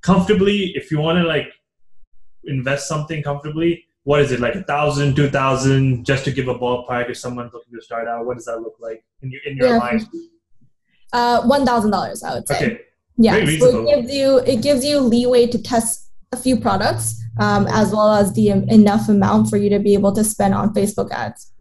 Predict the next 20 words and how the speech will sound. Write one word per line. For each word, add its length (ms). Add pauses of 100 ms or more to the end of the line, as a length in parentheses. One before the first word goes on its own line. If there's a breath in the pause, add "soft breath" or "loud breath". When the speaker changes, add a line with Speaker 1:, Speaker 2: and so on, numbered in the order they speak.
(280)
Speaker 1:
Yeah. 220
Speaker 2:
And 140
the 80
Shopify 520
store 240
every 200
month 280
is, 120
like, 180
fifty 420
bucks 300
or 80
something, 400
so. 240
Speaker 1:
Right, 360
right. 360
Speaker 2:
Yeah. 100 (100)
Speaker 1:
It's 160
funny, 360
like, 300